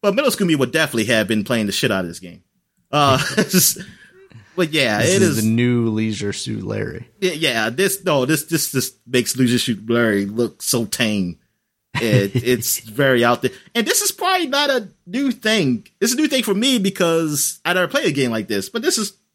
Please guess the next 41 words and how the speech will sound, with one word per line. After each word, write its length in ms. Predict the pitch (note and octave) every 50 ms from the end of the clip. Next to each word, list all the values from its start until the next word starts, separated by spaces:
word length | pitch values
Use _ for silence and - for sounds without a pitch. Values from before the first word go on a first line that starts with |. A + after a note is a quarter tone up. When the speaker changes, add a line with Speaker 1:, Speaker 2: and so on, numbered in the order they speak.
| _ _
Speaker 1:
well, 120 | F4+ C#4+ -
I'm, 240 | - D#4 C#4+ F#3+ - _ - A#3 F#3+ G3
there 200 | F#3+ D4+ D#4+ B3
are 60 | E3+
plenty 320 | C#3+ - - G3+ F#3+ E3+ C#3+
of 60 | A#2+
games 260 | A#2+ C3+ C3 B2+ -
like 140 | C3 A#2+ G2+
this 140 | C3 B2+ -
on 100 | A2+ A#2
Steam 440 | - - - B2+ B2 A#2 G#2 G2 - _ _ _ _ _ _ _ _ _ _
you 80 | C3 -
could 120 | C#3 -
probably 260 | - C#3 B2 A#2+ A2 G#2+
find. 460 | - - A#2+ A2+ A2+ G#2 F#2+ F#2 E2+ - _ _ _ _ _ _ _ _ _ _ _ _ _ _ _ _ _ _ _ _ _ _ _ _ _ _ G#3+
Now, 460 | A3+ B3 A#3+ G#3 F3 D#3 D3 D3 - _ _
I 100 | - F3
will 180 | F3+ G3+ C4+ F4+
say 200 | - G#3+ F3+ E3+
the 120 | C3+ - C3
production 460 | B2+ - - E3 F#3 - - F#3 D3+
value 600 | C3+ C3 C3 B2 A#2+ A#2 A#2 A#2+ A#2 A2+ A2 - _ _ _ _ _ _ _ _ -
of 200 | B2+ B2 A2+ A2
it, 200 | B2 E3 G3 _ _ _ _ _ _ _ _ _ _
it's 300 | G3 G3 F#3+ G3 - -
bad, 600 | - A2 G2 D#3 D#3 F3 G#3 A#3+ C4 C4+ A3+ D#3+
but 140 | E3+ C3
maybe 200 | C3+ F#3 A#3 B3+ B3
it's 140 | G3 D3+ -
good 260 | - D3+ E3 G3 F#3+
for 120 | - D3
a 40 | B2+
type 160 | - F#3 -
of 80 | D#3+ C#3+
game 160 | D#3 F3 F3
like 160 | D#3 C#3 B2
this. 400 | A2+ C#3 F#3 - - - - - _ _ _ _ _ _ _ _ _ _ _ _ _ _ _ _ _ _ _ _ -
I, 100 | C3 A#2+ - -
I 120 | D3+ D#3
don't 160 | D#3+ D#3 C#3
know. 320 | C#3 D3+ F3 G3+ G3+ -